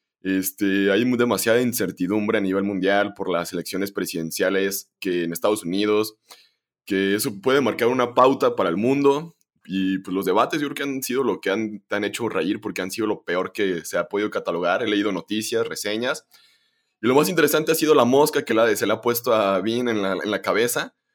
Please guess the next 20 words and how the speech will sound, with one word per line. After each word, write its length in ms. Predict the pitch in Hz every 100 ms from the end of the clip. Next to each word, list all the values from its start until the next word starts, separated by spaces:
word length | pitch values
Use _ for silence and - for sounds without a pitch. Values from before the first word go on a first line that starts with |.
| _ _
Fue, 480 | - 110 117 120 113
fue 140 | 113 135
lo 80 |
más 140 | 143 135
divertido, 520 | 107 - 156 117 120
pues, 220 | 117 127
porque, 420 | - 92 98 95 90
pues, 140 | -
al 60 | 82
final 180 | 107
del 100 | 127
día, 240 | 123 127 127
pues, 100 | 98
como 220 | - 90
que 80 | 95
ni 100 | 92
uno 180 | 117 131
ni 140 | 120
otro 240 | 107 117 135
están 640 | 117 113 117 117 90 92